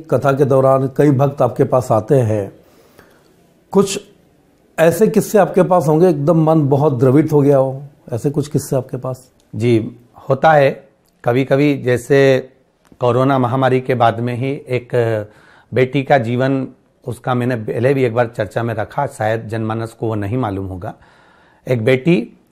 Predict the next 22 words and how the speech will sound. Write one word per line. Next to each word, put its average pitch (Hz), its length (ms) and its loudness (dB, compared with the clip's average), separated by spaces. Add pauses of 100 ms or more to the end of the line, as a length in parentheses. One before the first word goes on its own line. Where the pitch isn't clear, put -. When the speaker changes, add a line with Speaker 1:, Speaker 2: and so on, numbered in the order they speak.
(200)
Speaker 2:
जिसके 139 520 0
पिता 131 400 -2
भी 147 100 0
चले 139 340 -2
गए, 147 180 -4 (400)
जिसकी 117 320 -8
माता 104 400 -2
भी 127 120 -4
चली 104 320 -6
गई, 113 160 -12 (360)
जिसका 113 300 -2
भाई 120 280 -2
भी 139 100 -4
चले 98 360 -6
गया 92 240 -12 (120)
कोरोना 104 320 -6
महामारी 101 500 -10
में, 147 120 -14 (600)
वो 170 80 -2
अकेली 160 360 -2
पड़ 98 200 -8
गई। 87 200 -16